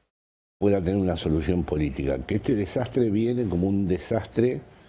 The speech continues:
producido por factores que ignoran y que deben padecer.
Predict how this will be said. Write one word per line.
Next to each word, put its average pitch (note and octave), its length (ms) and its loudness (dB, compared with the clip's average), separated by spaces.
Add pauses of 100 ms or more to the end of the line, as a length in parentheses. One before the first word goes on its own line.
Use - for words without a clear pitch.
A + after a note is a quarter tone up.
(320)
producido F2+ 420 0
por F2+ 140 -4
factores F2+ 480 0
que F#2+ 120 0
ignoran B2+ 580 0
y F#2+ 120 0
que F2+ 140 2
deben F#2+ 240 -2
padecer. F2 520 0